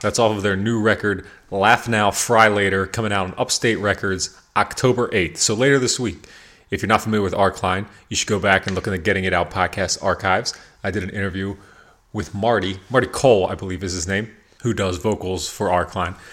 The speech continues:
This song featured Mike Hoods, uh, who you may know from Hoods,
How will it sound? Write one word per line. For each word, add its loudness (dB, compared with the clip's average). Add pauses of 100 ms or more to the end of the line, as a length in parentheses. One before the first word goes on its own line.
(220)
This 8
song 4 (200)
featured 0
Mike 0
Hoods, -2 (440)
uh, 0
who -4
you -2
may 0
know 0
from -4
Hoods, 0